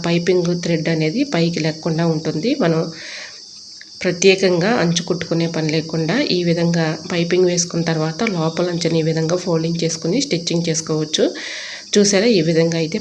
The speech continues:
పైపింగ్ వేసుకోవచ్చు. చాలా ఈజీగా, సింపుల్గా ఇలా వేసు-, చాలా ఈజీగా, సింపుల్గా ఇలా వేసుకోవచ్చు అండి. చూసారా, మీకు మొత్తం కూడా నేను వీడియోలో క్లారిటీగా చూపిస్తున్నాను. చాలా ఈజీగా వచ్చేస్తుందండి.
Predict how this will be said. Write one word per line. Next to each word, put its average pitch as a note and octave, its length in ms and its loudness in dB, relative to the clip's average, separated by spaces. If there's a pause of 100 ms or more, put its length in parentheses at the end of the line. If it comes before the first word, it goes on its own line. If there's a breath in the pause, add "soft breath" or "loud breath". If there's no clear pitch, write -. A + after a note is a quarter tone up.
పైపింగ్ E3 400 0
వేసుకోవచ్చు. D#3 480 0 (120)
చాలా E3 240 2 (120)
ఈజీగా, E3 320 0 (100)
సింపుల్గా D#3+ 460 0 (100)
ఇలా E3 160 0
వేసు-, D#3 180 2
చాలా G#3 160 4 (120)
ఈజీగా, F#3 340 4 (100)
సింపుల్గా E3 420 2 (120)
ఇలా F3 120 4 (100)
వేసుకోవచ్చు E3 520 2
అండి. D#3 200 2 (120)
చూసారా, F3 400 2 (200)
మీకు E3+ 240 0 (240)
మొత్తం E3+ 280 -2 (100)
కూడా E3+ 220 2
నేను E3 180 2 (140)
వీడియోలో E3+ 360 0
క్లారిటీగా D#3+ 560 0
చూపిస్తున్నాను. E3 680 0 (220)
చాలా E3 320 -2 (920 loud breath)
ఈజీగా E3+ 460 2
వచ్చేస్తుందండి. E3 800 0